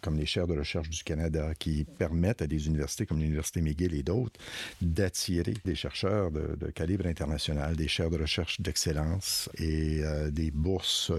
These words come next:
postdoctorales. Donc, il y a eu un tas de, de petits programmes qui nous ont aidés à freiner cet exode-là. Et puis, euh, mais là, il y a, il y a des nouveaux défis. Et puis, euh, c'est pour ça qu'on est là.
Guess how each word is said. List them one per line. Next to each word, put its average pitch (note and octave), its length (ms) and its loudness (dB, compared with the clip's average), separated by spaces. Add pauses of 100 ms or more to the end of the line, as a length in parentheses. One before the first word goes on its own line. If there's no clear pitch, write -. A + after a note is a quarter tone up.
(140)
postdoctorales. F2 680 0
Donc, A2 240 0
il C3 60 4
y - 20 6
a A#2 60 4
eu C#3 240 4
un G2 260 2
tas C3 320 0
de, D#2+ 380 2
de D2+ 280 0 (120)
petits - 320 0
programmes E2+ 480 0 (640)
qui F#2+ 800 4 (280)
nous G#2+ 460 2
ont G2 140 4
aidés F#2 260 4
à E2+ 80 2
freiner F2 540 0
cet - 300 -2
exode-là. D#2 720 0
Et E2 160 2
puis, E2+ 560 2
euh, D2+ 360 2 (840)
mais F2 80 0
là, E2+ 140 2
il E2+ 80 0
y D#2 60 2
a, D#2 80 0 (420)
il - 20 -20
y F2+ 40 -2
a - 20 0
des E2+ 120 2
nouveaux F#2 300 4
défis. G2+ 460 2
Et F#2 140 2
puis, F2+ 540 2
euh, F2 320 4
c'est - 300 -4
pour - 220 -4
ça F2+ 180 -2
qu'on F2+ 200 -2
est F#2+ 140 4
là. F2+ 160 0